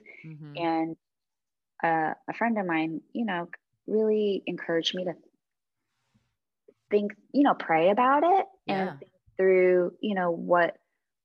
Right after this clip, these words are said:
Speaker 2: what would I say if I were to meet her
Speaker 1: Yeah.
Speaker 2: and all of that stuff. So it took a little bit to, you know,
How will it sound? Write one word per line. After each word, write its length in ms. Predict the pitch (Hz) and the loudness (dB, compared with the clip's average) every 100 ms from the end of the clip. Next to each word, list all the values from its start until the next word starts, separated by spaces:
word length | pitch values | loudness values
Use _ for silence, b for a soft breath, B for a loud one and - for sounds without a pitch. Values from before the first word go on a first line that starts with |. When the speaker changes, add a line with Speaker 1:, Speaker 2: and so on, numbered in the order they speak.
| - | -2
Speaker 2:
what 180 | 196 190 | 0 2
would 120 | 208 | 0
I 100 | 151 143 - | -2 -8 -8
say 320 | 170 190 190 | -2 2 2
if 140 | 180 | 2
I 120 | 165 156 | -2 -6
were 140 | 156 | -6
to 80 | 147 | -8
meet 320 | 151 196 196 | -6 -6 -6
her 680 | - 185 180 180 175 180 180 | -6 -2 0 0 -2 -2 -6
Speaker 1:
Yeah. 80 | 160 | -6
Speaker 2:
and 320 | 156 151 147 b b b b - | -8 -10 -12 b b b b 0
all 240 | 196 214 | 2 4
of 60 | 202 | 2
that 280 | 156 156 - | 0 -6 -10
stuff. 420 | - 165 160 - | -6 -4 -4 -6
So 340 | - 180 175 - | -2 2 2 0
it 120 | 214 | -2
took 180 | - 311 | -2 2
a 60 | 349 | 4
little 240 | 214 185 | 4 4
bit 260 | 180 175 175 | 2 0 0
to, 120 | 190 - _ _ | -6 -8 _ _
you 120 | 202 180 | -6 -2
know, 300 | 160 160 | -2 -4